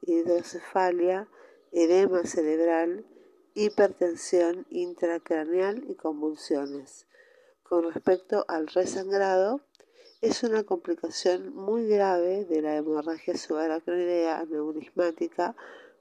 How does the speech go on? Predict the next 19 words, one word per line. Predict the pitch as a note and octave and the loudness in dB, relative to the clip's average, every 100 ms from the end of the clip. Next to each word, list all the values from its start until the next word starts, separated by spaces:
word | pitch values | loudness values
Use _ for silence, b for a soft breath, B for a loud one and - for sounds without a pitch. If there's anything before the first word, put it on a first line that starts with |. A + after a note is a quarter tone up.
| - | 4
con | G#3 G3+ | 4 6
una | A3 A3 G#3 | 2 2 4
mortalidad | G3 F#3+ G3+ G3+ G3 F3+ | 2 2 -2 2 4 4
del | F#3+ G3 | 2 0
cincuenta | F#3+ E3+ - F3+ F3+ G3 G#3+ | -6 -2 6 8 8 2 0
al | F#3+ | 2
ochenta | E3+ E3 - F#3 - E3+ | 0 -2 -4 -4 -2 -2
por | - F3 | -2 -2
ciento | - F3+ F3 F3 F#3+ | 0 0 0 0 2
de | E3+ | 2
los | D#3+ - | 0 -2
tres | E3+ E3 E3 | -2 -2 -2
meses. | D#3 D#3 - D#3+ D#3 - B B B B _ | -4 -4 -6 -6 -6 -14 B B B B _
El | F#3+ F#3 | 2 4
riesgo | G3 A#3 G3+ G3+ | 2 2 4 4
de | F#3+ E3 | 4 2
resangrado | E3+ F3 F#3+ F#3+ G3 F#3 G3 F#3+ | 2 -2 -4 0 2 4 2 0
es | - | -2
mayor | E3 E3 F#3+ F#3+ G3 | -2 0 6 6 6